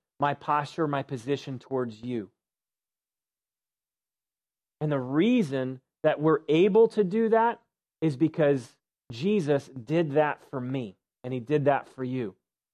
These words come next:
I have not forgotten, and I hope you have not forgotten, that you and I once were enemies of God, meaning our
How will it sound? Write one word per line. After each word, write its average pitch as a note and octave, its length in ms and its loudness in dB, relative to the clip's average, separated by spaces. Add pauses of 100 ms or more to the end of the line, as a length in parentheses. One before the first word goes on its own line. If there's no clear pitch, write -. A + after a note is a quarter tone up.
(540)
I E3 140 2
have F#3+ 200 2
not D#3+ 220 0
forgotten, D3 560 0
and C#3 160 -4
I C3+ 80 -2
hope D3+ 260 0
you F3+ 220 4
have C3 240 0
not A#2+ 240 -4
forgotten, B2 540 -2 (180)
that C#3 140 0
you E3+ 180 4
and F#3+ 80 4
I D#3 200 2
once D3+ 340 -2
were C#3+ 220 -2
enemies D3 420 -4
of A#2 140 -16
God, G#2 260 -4 (1120)
meaning E3+ 380 2
our E3+ 480 4